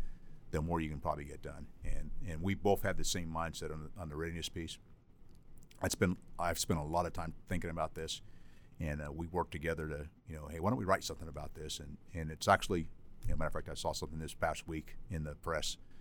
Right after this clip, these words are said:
talking about that article we wrote, you know, uh, eight months ago, roughly. And so it's just the fact that we think alike. In order to be ready for the future, uh, we know not just the Air Force has gotta change. You know, Marine Corps looks at how they need to change. But I would say,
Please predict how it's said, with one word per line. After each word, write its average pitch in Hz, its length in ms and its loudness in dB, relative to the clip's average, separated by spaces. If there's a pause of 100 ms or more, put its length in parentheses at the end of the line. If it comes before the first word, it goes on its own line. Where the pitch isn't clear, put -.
(140)
talking 82 320 6
about 76 240 0
that 80 80 -2
article 78 320 -2
we 76 80 -6
wrote, 78 160 -4 (420)
you 78 100 -4
know, 73 160 -8 (220)
uh, - 140 -12 (160)
eight - 180 0
months 85 240 4
ago, 71 280 -6 (200)
roughly. 73 380 -4 (960)
And 90 100 2
so 82 320 2 (240)
it's - 280 -2
just 127 200 6
the 107 80 0
fact 98 240 8
that - 80 -8
we 85 120 -2
think 98 240 0
alike. 85 340 2
In 82 100 -4
order 107 280 4
to 98 100 -2
be 87 160 -2
ready 87 220 6
for - 120 0
the 73 100 0
future, - 500 2 (580)
uh, 80 160 4
we 87 140 2
know 87 340 4 (180)
not 95 200 6
just - 180 0
the 85 100 0
Air 82 100 2
Force - 260 4
has 76 100 0
gotta 78 180 -2
change. 73 500 -8
You 78 100 -6
know, 73 60 -8
Marine 82 240 -2
Corps 82 180 0
looks 82 180 6
at 76 100 2
how 82 140 4
they 80 120 -2
need 76 160 -6
to - 60 -10
change. 73 320 -6
But 85 80 2
I 98 40 8
would 104 140 4
say, 85 280 0